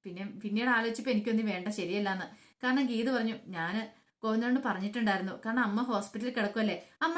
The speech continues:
ഡിസ്ചാർജ് ആയതിനു ശേഷം ഇങ്ങനെ ചടങ്ങ് നടത്തിയാൽ മതിയെന്ന്, അമ്മയ്ക്കും കാണാമല്ലോ." ഈ സമയം ഗോവിന്ദ് പറഞ്ഞു, "അത് കേട്ട് കഴിഞ്ഞപ്പോ എനിക്ക് തോന്നി നല്ല കാര്യമാണല്ലോ എന്ന്, അതുകൊണ്ടാ പിന്നെ അത് ഇപ്പം നടത്തണ്ട, പിന്നീട് നടത്താന്ന് വെച്ചത്.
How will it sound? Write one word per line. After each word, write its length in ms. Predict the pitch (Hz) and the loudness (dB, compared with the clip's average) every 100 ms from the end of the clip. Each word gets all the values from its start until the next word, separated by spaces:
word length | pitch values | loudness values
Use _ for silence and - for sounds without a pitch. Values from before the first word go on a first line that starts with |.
| 311 | 2
ഡിസ്ചാർജ് 400 | 220 254 247 254 | 2 2 2 2
ആയതിനു 160 | 226 | 0
ശേഷം 320 | 240 208 190 226 | 0 -2 -2 0
ഇങ്ങനെ 200 | 202 214 | 0 0
ചടങ്ങ് 320 | 214 180 196 | -2 0 2
നടത്തിയാൽ 300 | 214 208 196 | 2 0 -2
മതിയെന്ന്, 300 | 190 180 175 - | -2 -4 -6 -10
അമ്മയ്ക്കും 340 | 151 156 170 214 | -12 -10 -6 -2
കാണാമല്ലോ." 480 | 190 170 190 202 175 - _ _ _ | -2 0 0 0 -2 -6 _ _ _
ഈ 40 | 165 | -10
സമയം 260 | 180 185 | -8 -6
ഗോവിന്ദ് 300 | 190 165 170 | -4 -4 -4
പറഞ്ഞു, 160 | 185 170 | -6 -8
"അത് 180 | 156 185 | -8 -2
കേട്ട് 240 | 208 175 | -2 0
കഴിഞ്ഞപ്പോ 260 | 226 226 254 | 0 0 0
എനിക്ക് 240 | 196 254 233 | 0 0 0
തോന്നി 280 | 202 220 214 - - _ - | 2 2 0 -6 -20 _ -2
നല്ല 180 | 311 330 | 0 2
കാര്യമാണല്ലോ 580 | 294 208 226 220 202 202 | 2 2 2 2 4 2
എന്ന്, 160 | 196 - - - | 0 -4 -12 -2
അതുകൊണ്ടാ 380 | 294 320 311 285 | 0 2 2 0
പിന്നെ 220 | 208 208 | 2 2
അത് 140 | 208 208 - _ _ - | 2 0 -6 _ _ -20
ഇപ്പം 240 | 202 202 214 | -12 -4 -2
നടത്തണ്ട, 380 | 185 180 214 196 190 | -2 -4 -4 -4 -4
പിന്നീട് 280 | 185 170 196 | -6 -4 0
നടത്താന്ന് 440 | 208 - 185 185 | 0 -2 -4 -2
വെച്ചത്. 280 | 208 208 185 | 0 -2 -6